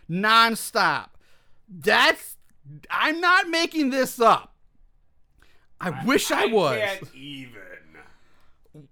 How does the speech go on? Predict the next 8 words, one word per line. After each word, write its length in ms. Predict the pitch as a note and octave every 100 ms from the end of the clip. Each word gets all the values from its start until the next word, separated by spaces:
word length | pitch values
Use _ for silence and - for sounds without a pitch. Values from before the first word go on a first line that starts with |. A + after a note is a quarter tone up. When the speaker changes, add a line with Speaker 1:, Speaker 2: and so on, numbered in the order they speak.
| -
Speaker 1:
So 320 | - B3 A3+
while 460 | F#3 A3 C4 F4 F#4
the 140 | F#4
creator 680 | D4+ - C4+ C4+ D4+ C#4+ C4+
talks 480 | - C4+ D4+ E4+ F#4
to 160 | E4+ C#4+
Speaker 2:
Ugh. 120 | A#3+
Speaker 1:
Gina, 640 | G#3+ B3+ B3+ F#3 C#3+ C#3+